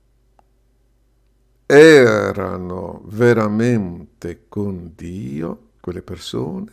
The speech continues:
erano veramente molto forti. C'è un passo da, da scrittura che dice: "Colui che è in voi è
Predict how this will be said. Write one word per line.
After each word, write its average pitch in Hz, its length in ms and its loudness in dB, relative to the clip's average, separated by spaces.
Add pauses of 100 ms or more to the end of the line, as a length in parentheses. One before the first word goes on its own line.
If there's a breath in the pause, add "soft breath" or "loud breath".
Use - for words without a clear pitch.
(240)
erano 117 420 -8
veramente 110 840 -14
molto 107 560 -18
forti. - 800 -20 (3000 loud breath)
C'è 127 100 -2
un 123 120 0
passo 165 300 4
da, 131 160 2
da 117 280 0
scrittura 139 380 0
che 123 120 -4
dice: 107 340 -4
"Colui 123 880 -6
che 101 480 -4
è 120 40 -2
in 107 500 -6
voi 135 680 -8 (380)
è 135 500 -2